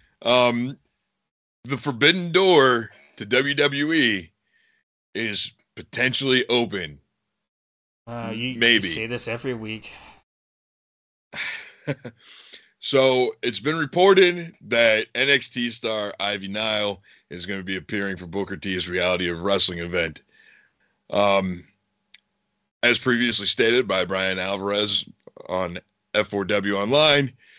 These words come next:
Speaker 1: that this is going to, the N X T was allegedly going to allow N X T stars to start taking select indie bookings.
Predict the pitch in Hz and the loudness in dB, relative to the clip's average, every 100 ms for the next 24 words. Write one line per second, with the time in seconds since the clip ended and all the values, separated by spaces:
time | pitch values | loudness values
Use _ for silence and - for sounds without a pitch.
0 | _ - 107 123 120 113 131 127 110 123 | _ -8 -4 -2 -2 -2 0 0 -2 0
1 | 117 113 107 - - - 139 135 - - | 0 0 -2 -8 -8 2 4 4 2 -4
2 | 196 160 135 107 110 135 143 143 147 156 | -2 0 -2 -2 -2 2 2 0 -4 -4
3 | 113 117 110 110 101 98 98 92 101 98 | -4 -6 -6 -6 -4 -2 -2 -2 -4 -4
4 | - - 170 - - 92 90 87 - _ | -6 -6 -4 -2 2 2 0 -4 -10 _
5 | _ - _ - 101 123 110 101 107 98 | _ -20 _ -6 -2 2 0 2 -2 -2
6 | 101 - 95 98 110 - - 113 113 95 | -2 -4 -2 0 -2 -2 -4 -2 -2 -4
7 | 87 - - _ - | -4 -6 -14 _ -14